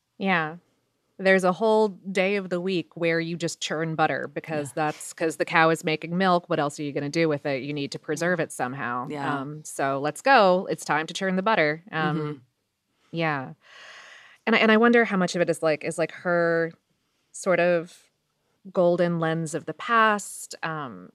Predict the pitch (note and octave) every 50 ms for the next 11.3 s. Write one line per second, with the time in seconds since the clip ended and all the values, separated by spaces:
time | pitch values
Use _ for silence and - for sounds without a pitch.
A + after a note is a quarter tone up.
0 | _ _ _ F#3+ F3 E3+ E3 F3+ - E3 F#3 F3 E3 E3+ E3+ E3+ - - E3 D#3+
1 | - - E3 D#3+ D#3+ D#3 - - D#3+ D3+ D3 D3+ - E3 D3+ - - D#3+ D3+ D3+
2 | D3+ D3+ D3 C#3+ - - D#3+ D#3+ D#3 D3+ D3+ D3+ D3 - - E3 D#3+ D#3 D#3 D3+
3 | C#3+ - D3+ D3+ C#3+ D#3 D3+ D3 D3+ D#3 - - E3+ E3 D#3 F3+ E3+ D#3 C3+ -
4 | - - F3 D#3 D#3 D3+ D#3 D#3 D#3 D3+ D#3 - D#3 D#3 D#3 D3+ D3 D3+ D3+ D3
5 | - - - - - - - - D#3+ C#3+ C#3 C3+ A2+ G#2+ F#2+ G2 - - _ -
6 | - E3 F3 D#3+ E3 D3+ D3 C#3+ C#3+ C#3+ D3 D3+ D3 D3 D3+ D3+ C#3+ C#3 C3 C3
7 | - _ - - - _ _ _ F3 D#3+ - - F3 E3+ F3 F3 - F3+ D#3+ D3+
8 | C#3+ D3+ C#3+ B2+ A#2+ B2 C#3 - C3 C3 A#2+ - - - - B2 A#2 G#2+ A2+ B2
9 | B2+ - - F3 E3+ - E3 D3 D3 - G2 G2+ A#2 - F2 F2+ G#2 - - B2+
10 | - - A#2+ A#2+ A2+ G#2+ - - - - B2+ A2+ G#2+ A2 - - - - D3+ C#3+
11 | - - - - F3